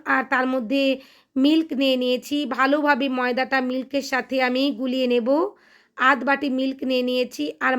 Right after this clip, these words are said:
ময়দা ওয়ান টেবিল স্পুন নিয়েছি। ভালোভাবে মিশিয়ে নিয়ে পুরের মধ্যে দিয়ে দিলাম, মাংসের মধ্যে। আর এখানে ফ্রেশ ক্রিম নিয়ে নিয়েছি, এটা অপশনাল,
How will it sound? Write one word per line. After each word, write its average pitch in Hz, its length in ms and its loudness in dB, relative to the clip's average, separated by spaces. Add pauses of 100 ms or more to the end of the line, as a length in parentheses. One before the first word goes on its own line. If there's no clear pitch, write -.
ময়দা 254 340 2 (140)
ওয়ান 285 180 2 (100)
টেবিল 269 280 -2
স্পুন 254 180 -4 (100)
নিয়েছি। 233 360 -4 (640)
ভালোভাবে 285 540 4 (100)
মিশিয়ে 262 320 -4 (100)
নিয়ে 269 220 0 (520)
পুরের 285 380 0
মধ্যে 262 220 0 (100)
দিয়ে 269 220 2
দিলাম, 254 240 0 (220)
মাংসের 247 480 -2
মধ্যে। 247 320 0 (600)
আর 262 160 2
এখানে 262 220 -2 (100)
ফ্রেশ 294 220 -2 (100)
ক্রিম 277 220 -2
নিয়ে 254 180 2
নিয়েছি, 254 280 -2 (160)
এটা 294 140 -2 (140)
অপশনাল, 262 460 0